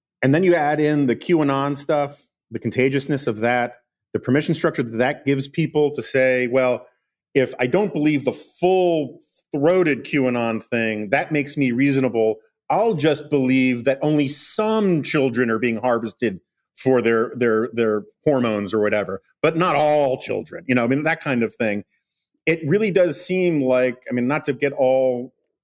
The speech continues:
you know, uh, uh, for the time being here, but, you know, it, it does kind of feel like the, the worst have all the passion and <laughs> intensity, and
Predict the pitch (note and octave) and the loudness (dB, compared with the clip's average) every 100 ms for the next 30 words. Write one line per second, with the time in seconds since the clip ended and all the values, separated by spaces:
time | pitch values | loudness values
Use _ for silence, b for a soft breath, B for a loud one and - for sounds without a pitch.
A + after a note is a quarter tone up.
0 | _ C3 G#2+ G#2 G2+ _ _ _ _ _ | _ -6 -2 -2 -4 _ _ _ _ _
1 | _ - A2+ G2 F2+ E2+ - _ _ _ | _ -4 -4 -2 -6 -12 -16 _ _ _
2 | _ - G2+ F2+ D2+ - _ _ _ _ | _ -14 -12 -12 -16 -20 _ _ _ _
3 | _ _ C#3+ A2 - B2 A2+ F#3 F3 C3 | _ _ -2 -2 0 0 2 2 2 0
4 | A2 - D3 B2+ C3+ C#3+ B2 G3 C#3 E3+ | 0 -2 -2 -4 -6 -4 -2 -2 -2 -4
5 | D3+ - F3 G3+ C3+ G#2+ A2 A2 _ A#2 | -4 -4 -2 0 2 0 0 -4 _ -4
6 | A#2 A#2 A2 G2+ A2+ _ _ _ A#2+ B2 | 0 0 0 -4 -12 _ _ _ -2 0
7 | A2+ C#3 D#3 - B2 B2+ C3 B2 B2+ B2 | 2 2 0 -2 0 2 0 -2 -2 -4
8 | - B2+ A#2 A2+ - D3+ C#3 C3+ C#3+ C3 | -2 -4 -4 -6 -6 -4 -2 0 0 0
9 | B2+ B2 A#2 | 0 0 -2